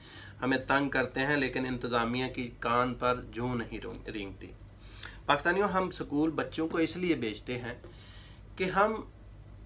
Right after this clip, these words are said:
इन्हें एक अच्छा इंसान बना सकें और इनको अच्छाई और बुराई सिखा सकें।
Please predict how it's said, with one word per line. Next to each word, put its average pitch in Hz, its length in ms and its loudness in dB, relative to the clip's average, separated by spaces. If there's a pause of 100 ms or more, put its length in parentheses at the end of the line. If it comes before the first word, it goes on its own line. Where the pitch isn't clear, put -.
(200)
इन्हें 208 200 6
एक 185 280 2
अच्छा 185 280 4
इंसान 156 440 6
बना 185 240 6
सकें 190 460 0
और 170 540 6 (440)
इनको 196 280 4
अच्छाई 165 560 6
और 165 280 6
बुराई 139 560 6 (480)
सिखा 143 460 6
सकें। 110 360 -8